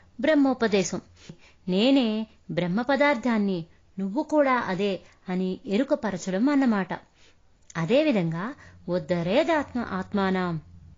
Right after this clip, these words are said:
అంటే ఎవర్ని వారే ఉద్ధరించుకోవాలి అన్నదే. ఒకానొక సిద్ధపురుషుడు ఒకానొక గురువు, ఒకానొక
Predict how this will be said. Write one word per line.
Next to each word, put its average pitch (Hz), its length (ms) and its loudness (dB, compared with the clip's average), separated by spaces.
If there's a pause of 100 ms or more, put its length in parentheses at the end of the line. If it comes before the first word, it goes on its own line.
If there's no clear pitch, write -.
(480)
అంటే 220 540 2 (300)
ఎవర్ని 262 400 2
వారే 220 400 2
ఉద్ధరించుకోవాలి 214 1080 0
అన్నదే. 190 400 2 (560)
ఒకానొక 277 440 2
సిద్ధపురుషుడు 220 920 0 (320)
ఒకానొక 240 480 0
గురువు, 208 480 0 (460)
ఒకానొక 208 760 -2